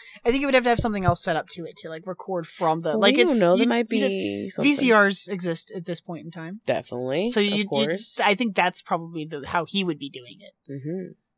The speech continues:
Speaker 1: Just recording, uh, off the video on the screen.
Speaker 2: Right.
Speaker 1: There you go.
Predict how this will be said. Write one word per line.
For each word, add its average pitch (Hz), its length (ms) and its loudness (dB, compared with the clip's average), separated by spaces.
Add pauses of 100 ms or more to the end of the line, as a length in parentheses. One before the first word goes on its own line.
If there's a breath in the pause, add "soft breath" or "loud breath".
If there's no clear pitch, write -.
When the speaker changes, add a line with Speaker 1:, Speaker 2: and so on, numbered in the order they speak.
Speaker 1:
Just 190 180 -4
recording, 160 640 -4 (240)
uh, 165 260 -4
off 156 340 -2
the 147 400 -6
video 165 380 -6
on 139 140 -10
the - 40 -20
screen. - 360 -14 (640)
Speaker 2:
Right. - 240 -6 (480)
Speaker 1:
There 175 120 -14
you 104 120 -18
go. - 180 -20